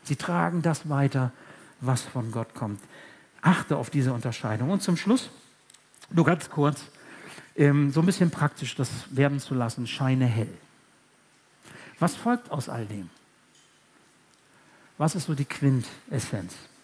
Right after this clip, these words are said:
Dieses lebendige Wasser aus Gottes Quelle macht den Unterschied. Dieses lebendige Wasser macht den Unterschied in einer Gemeinschaft. Eine christliche Gemeinschaft lebt von diesem lebendigen Wasser, das wir einander geben.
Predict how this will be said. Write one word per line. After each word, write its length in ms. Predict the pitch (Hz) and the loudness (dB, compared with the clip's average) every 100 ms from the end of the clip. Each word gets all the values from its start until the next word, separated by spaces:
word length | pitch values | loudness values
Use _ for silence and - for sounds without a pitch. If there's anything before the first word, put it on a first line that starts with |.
| _ _ | _ _
Dieses 280 | 151 190 175 | -2 2 4
lebendige 580 | 170 147 180 214 185 147 | 4 4 4 4 4 4
Wasser 400 | 143 175 185 208 - - - - - - - | 2 0 -2 -2 -6 -18 -20 -20 -20 -16 -4
aus 240 | 135 - | -4 0
Gottes 320 | 151 151 143 | -2 0 -4
Quelle 340 | - 139 135 131 | -4 0 2 2
macht 240 | 131 - | 0 -2
den 140 | 127 | -6
Unterschied. 460 | 127 120 101 - 82 - _ _ _ _ _ _ _ _ | -6 -10 -14 -14 -18 -20 _ _ _ _ _ _ _ _
Dieses 260 | 151 131 - | -4 -4 0
lebendige 560 | 139 143 185 202 180 | 2 4 4 4 2
Wasser 260 | 151 147 151 | 2 0 2
macht 220 | 139 131 | 0 0
den 140 | 127 135 | -2 -4
Unterschied 420 | 170 151 - 143 | -2 -4 -4 -4
in 120 | 131 | -4
einer 200 | 123 120 | -4 -4
Gemeinschaft. 560 | 113 107 98 95 101 - - _ _ _ _ - - - | -4 -6 -8 -10 -16 -20 -20 _ _ _ _ -20 -20 -2
Eine 180 | 143 147 | 2 4
christliche 520 | - 247 - 226 208 | 4 2 4 4 4
Gemeinschaft 640 | 170 151 151 156 160 147 - - - - - - _ | 4 4 4 2 -2 -2 -8 -20 -20 -20 -20 -20 _
lebt 420 | 127 135 170 185 | 4 6 6 2
von 180 | - 151 | -4 -4
diesem 260 | 139 135 131 | -2 0 0
lebendigen 540 | 120 123 123 123 120 | 2 0 0 0 -2
Wasser, 260 | 113 110 135 | -4 -4 -6
das 200 | 127 - | -8 -8
wir 100 | 139 | -8
einander 340 | 117 117 113 | -6 -6 -6
geben. 300 | 113 98 95 | -8 -8 -12